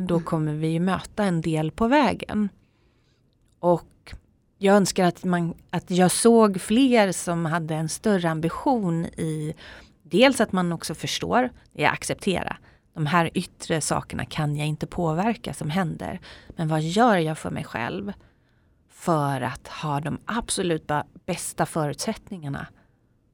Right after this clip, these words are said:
Speaker 1: för att hantera livet?
Speaker 2: Mm.
Speaker 1: I både med- och motgång, såklart.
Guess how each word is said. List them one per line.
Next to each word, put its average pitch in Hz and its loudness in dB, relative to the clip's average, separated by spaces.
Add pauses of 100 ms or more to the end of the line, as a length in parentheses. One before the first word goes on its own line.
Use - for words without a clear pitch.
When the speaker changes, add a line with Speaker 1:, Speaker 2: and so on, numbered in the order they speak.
Speaker 1:
för 170 0
att - -6
hantera 240 0
livet? - -6 (240)
Speaker 2:
Mm. 185 0 (340)
Speaker 1:
I 185 -4
både 214 2
med- 214 -2
och 180 -2
motgång, 147 -4
såklart. - -14